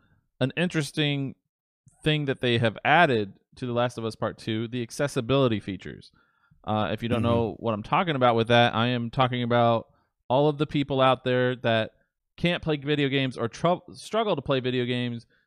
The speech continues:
Speaker 1: because they have either some sort of deformity, uh, maybe they have, um, vision problems or hearing problems or only one arm,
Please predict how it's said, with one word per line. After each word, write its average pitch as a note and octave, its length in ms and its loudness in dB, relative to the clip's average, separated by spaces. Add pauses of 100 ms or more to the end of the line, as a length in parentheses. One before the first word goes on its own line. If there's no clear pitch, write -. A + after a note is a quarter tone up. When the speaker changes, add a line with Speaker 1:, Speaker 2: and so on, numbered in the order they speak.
(120)
Speaker 1:
because A#2+ 560 0 (300)
they B2+ 160 0
have A2+ 420 2 (320)
either A2+ 200 -8
some G#2+ 180 -6
sort G2+ 160 -4
of F#2 80 -6
deformity, D3+ 720 -4 (300)
uh, G2+ 240 -2
maybe A2 240 -4
they G#2 140 -2
have, F#2 340 -4 (180)
um, D2+ 340 -10 (180)
vision E3 360 -4
problems C3+ 480 -4
or G2+ 60 -10
hearing C3+ 340 -8
problems A#2 600 -6
or G2+ 380 -6 (280)
only A#2+ 220 -4
one G#2+ 280 -8
arm, B2 560 -6